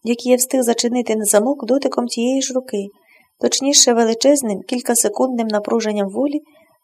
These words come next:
та магнетичної сили. Але часу у мене все одно не було. Я розумів, втрачати їм нічого. Вони підуть на все і ось-ось виламають ці вхідні двері. Але куди? Квартира, судячи з усього, невелика.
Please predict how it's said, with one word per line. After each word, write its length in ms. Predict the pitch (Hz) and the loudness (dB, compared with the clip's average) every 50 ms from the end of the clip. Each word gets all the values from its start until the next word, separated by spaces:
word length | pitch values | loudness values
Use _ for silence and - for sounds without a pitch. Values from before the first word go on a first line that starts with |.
| _ - | _ -4
та 100 | 302 294 | -2 0
магнетичної 760 | 285 254 240 220 202 202 208 214 214 - - 226 220 220 220 | 0 -2 -2 -2 -4 -2 -2 -2 -2 -2 -4 -4 -4 -4 -4
сили. 420 | - - - 196 196 196 190 190 - _ _ _ _ _ _ _ _ _ _ _ _ _ _ _ _ | -4 -4 -4 -6 -6 -8 -10 -14 -16 _ _ _ _ _ _ _ _ _ _ _ _ _ _ _ _
Але 200 | - 247 277 294 | 0 2 4 4
часу 280 | 294 349 349 349 - 285 | 4 4 4 4 2 2
у 40 | 285 | 0
мене 220 | 330 349 311 294 | 0 0 -2 -2
все 180 | 277 - 226 220 | -2 0 0 0
одно 200 | 214 233 277 285 | 2 0 -2 -4
не 100 | 254 196 | -4 -4
було. 340 | 190 190 185 185 185 190 190 _ _ _ _ _ _ _ _ _ _ | -4 -6 -8 -8 -10 -14 -16 _ _ _ _ _ _ _ _ _ _
Я 120 | 285 302 302 | 2 4 4
розумів, 460 | 311 294 277 285 269 233 190 185 190 - _ _ _ _ _ _ - | 4 2 2 0 -2 -2 -4 -6 -8 -12 _ _ _ _ _ _ -8
втрачати 500 | - 233 233 233 226 - 226 226 233 240 | -4 -2 -2 -2 -2 -2 -4 -4 -2 -4
їм 140 | 240 240 240 | -2 -2 -2
нічого. 460 | 269 285 - - - - 175 - - _ _ _ _ _ _ _ _ _ _ _ _ - | -4 -6 -6 -8 -8 -8 -10 -14 -16 _ _ _ _ _ _ _ _ _ _ _ _ -6
Вони 220 | 233 233 226 233 | -6 -4 -4 -4
підуть 300 | 226 240 233 233 233 226 | -4 -4 -2 -2 -2 -2
на 120 | 233 240 240 | -2 -4 -2
все 240 | 240 - - 294 269 | 0 2 2 2 2
і 140 | - 240 247 | 2 2 2
ось-ось 480 | 240 233 233 - - 269 294 294 - - | 4 2 0 -2 -4 -4 -4 -2 -2 -2
виламають 640 | 233 247 262 269 262 262 262 254 262 254 254 - - | -2 -2 -2 -2 -2 -2 -4 -4 -6 -6 -8 -8 -8
ці 200 | - - 247 269 | -6 -4 -4 -6
вхідні 340 | 269 - 247 220 214 220 | -6 -8 -6 -6 -6 -6
двері. 420 | 226 247 226 202 196 196 202 196 196 _ _ _ _ _ _ _ _ _ _ _ _ _ _ _ _ _ - | -6 -4 -4 -4 -4 -4 -8 -12 -16 _ _ _ _ _ _ _ _ _ _ _ _ _ _ _ _ _ -8
Але 180 | 220 220 240 | -6 -6 -6
куди? 340 | 240 - 254 247 - 214 196 190 - _ _ _ _ _ _ _ _ _ _ _ _ _ - - - _ _ _ _ _ | -6 -6 -8 -6 -6 -8 -10 -12 -16 _ _ _ _ _ _ _ _ _ _ _ _ _ -20 -20 -20 _ _ _ _ _
Квартира, 520 | - 247 240 262 262 254 - 339 320 285 | -2 -2 0 0 0 2 2 4 4 4
судячи 360 | 262 - 285 262 262 262 - 247 | 4 2 0 -2 -2 -2 -2 -4
з 80 | - | -2
усього, 340 | 247 240 - 285 294 269 240 | -2 -2 0 0 0 0 -2
невелика. 720 | 202 226 254 254 240 208 185 190 185 - - - 196 196 | -2 -4 -4 -4 -4 -4 -6 -8 -8 -10 -12 -14 -14 -16